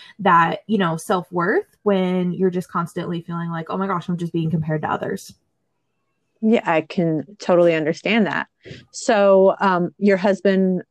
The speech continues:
Speaker 2: was unfaithful to you then?
Speaker 1: That is correct.
Speaker 2: And, and how did, how did that unfold for you?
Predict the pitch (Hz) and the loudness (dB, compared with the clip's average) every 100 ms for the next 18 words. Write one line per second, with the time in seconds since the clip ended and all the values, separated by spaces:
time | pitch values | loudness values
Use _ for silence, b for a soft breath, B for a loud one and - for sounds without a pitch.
0 | - 185 175 175 - 190 _ - 202 196 | -2 2 2 2 -4 -20 _ -6 0 2
1 | 190 214 214 254 269 302 330 349 _ _ | 2 2 2 4 4 4 2 -2 _ _
2 | _ _ _ 214 202 180 - - - - | _ _ _ 0 2 0 -2 -8 -10 -20
3 | _ _ - _ 208 202 185 - 196 190 | _ _ -20 _ 0 2 0 0 0 2
4 | 185 180 - _ _ b b - 240 247 | 2 2 -2 _ _ b b -4 0 2
5 | 220 214 233 208 202 - 202 190 - 170 | 2 0 2 4 2 0 0 0 2 2
6 | 175 - 156 139 120 170 | 2 2 -2 0 -2 -4